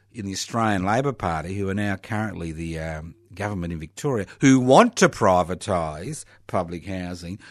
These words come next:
who love privatising everything, who love going to public-private partnerships, well, then why not? If you get a lobster thrown in and a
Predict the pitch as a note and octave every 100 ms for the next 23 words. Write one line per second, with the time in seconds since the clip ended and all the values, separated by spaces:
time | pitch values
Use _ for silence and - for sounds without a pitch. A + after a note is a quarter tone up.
0 | _ D3+ E3+ D3+ C3 E3+ B3 C3 G2 _
1 | - G#2 G2 F#2+ - G2+ F#2+ F#2 F#2 F#2
2 | G2 C#3 - - D3+ E3 D#3 A#2+ C3+ G#3
3 | D#3+ G#2+ A2 G#2 G#2 G#2 - A2+ G#2 F#2
4 | - G#2 G#2 E2+ - G#2+ A#2 G#2+ - F2+
5 | - G2 B2 A#2 - F#2+ G#2+ G#2 _ _
6 | _ F#2 E2+ F2+ F2+ F2+ E2+ - _ _
7 | _ _ _ _ _ _ _ _ - F2+
8 | - D#2+ E2 - - F#2+ - F#2 F2+ F#2+
9 | G2+ F#2 E2